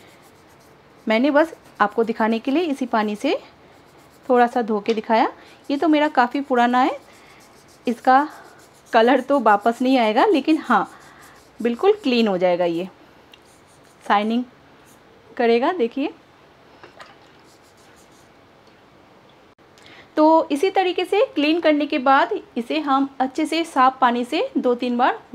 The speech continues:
wash कर लेंगे। तो ये tips आपको अच्छा लगे तो नीचे like, comment कीजिएगा और दोस्तों में share कीजिएगा। अगला जो हमारा टिप्स है वो भी स्पैचुला को लेके। जो हमारा wooden का स्पैचुला होते हैं, कुछ दिन यूज़ के बाद इसका जो ग्लो है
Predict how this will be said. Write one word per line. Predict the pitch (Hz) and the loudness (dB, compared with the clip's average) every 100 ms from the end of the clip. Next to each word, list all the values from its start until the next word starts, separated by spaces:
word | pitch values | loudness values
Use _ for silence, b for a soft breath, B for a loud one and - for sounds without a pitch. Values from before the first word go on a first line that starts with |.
| 202 | -8
wash | 196 214 226 | -2 -2 0
कर | 269 | -2
लेंगे। | 269 277 294 605 - B B - | 0 0 0 -2 -6 B B 0
तो | 262 269 | 4 4
ये | 254 330 | 2 -2
tips | 370 359 339 | -2 0 2
आपको | 262 - 294 | 2 0 -2
अच्छा | - 254 320 | 0 0 0
लगे | 254 240 302 | -2 -2 -4
तो | 359 381 | -2 0
नीचे | 254 240 262 254 | -2 -2 -4 -2
like, | 226 220 220 | 0 0 0
comment | 262 285 | -2 -2
कीजिएगा | 302 285 302 370 | -2 -4 -2 -2
और | - 254 | -2 -4
दोस्तों | 233 233 - | -2 -6 -4
में | 254 466 - | -6 -6 -4
share | 233 214 | -4 -4
कीजिएगा। | 196 190 185 190 - _ _ _ _ _ - B B B B | -8 -8 -10 -12 -16 _ _ _ _ _ -20 B B B B
अगला | 247 277 370 | 2 4 2
जो | 403 381 | 2 2
हमारा | 302 277 277 | 4 4 2
टिप्स | 269 285 285 | 0 -6 -4
है | 302 453 | -2 -2
वो | 392 262 262 | -2 2 2
भी | 269 415 | 4 2
स्पैचुला | - 262 233 233 208 | 4 2 2 0 0
को | 208 | 0
लेके। | 202 190 196 196 - - | -2 -2 -4 -10 -10 -10
जो | 247 359 | -2 0
हमारा | 370 277 240 247 | 2 4 6 4
wooden | 254 233 226 233 | 2 -2 -2 -2
का | 233 277 | 0 -2
स्पैचुला | - 240 220 277 302 | 0 0 0 0 2
होते | 302 240 262 | 2 0 -2
हैं, | 311 480 B B - | -4 -4 B B -2
कुछ | 302 | -2
दिन | 311 320 | 0 -2
यूज़ | - 277 - | 0 -2 -2
के | 285 | -2
बाद | 240 240 - 262 | 2 2 2 -4
इसका | - - | -2 -4
जो | 220 247 | -2 -4
ग्लो | 214 240 277 | -2 0 0
है | 262 339 | 0 -2